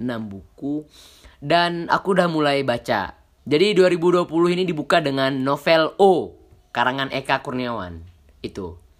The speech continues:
Oke, mungkin semoga di dua ribu dua puluh ini kita makin rajin,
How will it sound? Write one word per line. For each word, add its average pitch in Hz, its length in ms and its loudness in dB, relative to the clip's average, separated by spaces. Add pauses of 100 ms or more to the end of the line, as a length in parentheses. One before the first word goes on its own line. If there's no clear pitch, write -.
(520)
Oke, 143 400 -4
mungkin 214 460 2 (680)
semoga 180 480 2
di 190 160 0
dua 175 80 2
ribu 165 160 2
dua 160 160 2
puluh 156 160 0
ini 160 160 -4
kita 160 160 0
makin 151 240 -2
rajin, 147 440 2